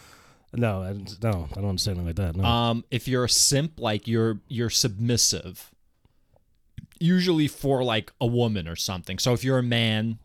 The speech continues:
Speaker 1: Hmm.
Speaker 2: if you're a hetero man, I guess.
Speaker 1: Hmm.
Speaker 2: So, like, um, no matter what, uh, Selena Gomez says, and you defend her, you're simping for Selena Gomez, you know?
Speaker 1: Yeah, okay.
Speaker 2: So,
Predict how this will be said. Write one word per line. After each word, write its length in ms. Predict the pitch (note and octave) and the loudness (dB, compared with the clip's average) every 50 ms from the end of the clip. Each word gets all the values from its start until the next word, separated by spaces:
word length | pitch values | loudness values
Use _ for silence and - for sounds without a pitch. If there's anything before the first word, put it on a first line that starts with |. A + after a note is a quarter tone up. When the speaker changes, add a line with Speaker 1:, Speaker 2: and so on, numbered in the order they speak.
| - _ _ _ _ _ _ - | -20 _ _ _ _ _ _ -4
Speaker 1:
Hmm. 280 | A#2 G#2 F#2 E2+ D#2+ D2+ - - - | -2 -2 -2 -4 -6 -8 -12 -10 -8
Speaker 2:
if 100 | - - | -6 -2
you're 160 | G3+ E3+ C#3 | 0 2 2
a 40 | A#2+ | 2
hetero 360 | G2 G#2 A2 G#2 F#2+ F#2 F#2 F2+ | 2 2 0 0 0 0 -2 -2
man, 260 | F2 E2+ F2 F2 E2+ | -2 -2 -2 -4 -4
I 100 | E2 E2+ | -4 -4
guess. 360 | E2+ F2+ E2+ E2+ F2 - - - - - - | -4 -4 -2 -2 -2 -2 -4 -4 -6 -10 -12
Speaker 1:
Hmm. 180 | D2+ - D#2+ | -12 -10 -8
Speaker 2:
So, 100 | E2 F2 | -6 -2
like, 220 | C3 C3+ B2+ - - | 0 0 0 0 0
um, 400 | C#3+ B2+ A#2+ A#2 A#2 A2+ A#2 A#2 - - - | -2 0 0 0 -2 -2 -4 -6 -10 -14 -8
no 140 | - A#2+ C3 | -2 0 0
matter 260 | C3+ C3 C3 B2+ B2+ | 2 2 2 2 2
what, 560 | A#2+ A#2 A2+ A#2+ C3 C#3+ D#3 D#3+ D#3+ D#3 - _ _ _ _ - | 0 0 -2 -2 0 0 2 2 0 -2 -4 _ _ _ _ -10
uh, 240 | B2+ B2+ B2 B2 A#2+ | -8 -6 -4 -4 -2
Selena 560 | - - - C3 B2+ B2 C3+ C3+ C3+ C3 B2 | -2 0 0 2 2 2 2 2 2 2 2
Gomez 680 | A#2 G#2+ C3+ C3+ C3+ B2+ B2+ A#2+ A#2+ A#2+ A2 G#2+ - | 0 0 2 2 4 4 4 2 2 2 2 2 0
says, 720 | - - - B2 A2 G2+ F#2 F2 E2+ F2 F#2 - - - - _ _ _ _ _ _ - | 0 2 2 2 0 0 -2 -2 -4 -4 -2 -2 -2 -2 -4 _ _ _ _ _ _ -2
and 140 | C#3 B2 B2+ | 0 2 2
you 100 | C3 C3 | 2 2
defend 500 | A2 C3+ B2+ - - B2 A#2 A#2 C3 C3 | 2 0 -2 -2 -2 -2 0 0 0 2
her, 220 | D#3 E3 E3+ E3+ _ _ - | 0 0 0 -2 _ _ -6
you're 160 | - A#2 A#2+ | -2 -2 0
simping 560 | G#2+ - - - C3 A#2 A2+ - G#2 F#2 F2+ - | 2 2 2 2 2 2 0 -2 -4 -6 -6 -6
for 120 | - G#2 | -6 -4
Selena 440 | - - - G#2+ G#2 G#2 G2 F#2+ F#2 | -2 0 0 0 0 -2 -2 -2 -2
Gomez, 640 | F#2 F#2+ F#2 F2 E2+ D#2+ D2+ D2 - - - - - | -2 -2 -2 -2 -2 -4 -6 -10 -12 -12 -12 -10 -8
you 60 | D#2+ | -8
know? 300 | D#2 D#2 D#2+ E2+ G2 A2 - _ _ _ - - - | -8 -6 -6 -6 -6 -8 -10 _ _ _ -10 -6 -2
Speaker 1:
Yeah, 180 | B2 B2 A#2+ G2 - - D3+ | 0 0 0 -2 -2 -6 -8
okay. 200 | D3 - G#2+ - - - - - - - - - - - - - - _ _ _ _ _ _ - - - _ _ _ _ _ _ _ _ _ - | -8 -6 -8 -8 -10 -12 -18 -20 -20 -20 -20 -20 -20 -20 -20 -20 -20 _ _ _ _ _ _ -20 -20 -20 _ _ _ _ _ _ _ _ _ -6
Speaker 2:
So, 280 | - - G#3 D4+ D4+ | -6 -6 -4 -6 -10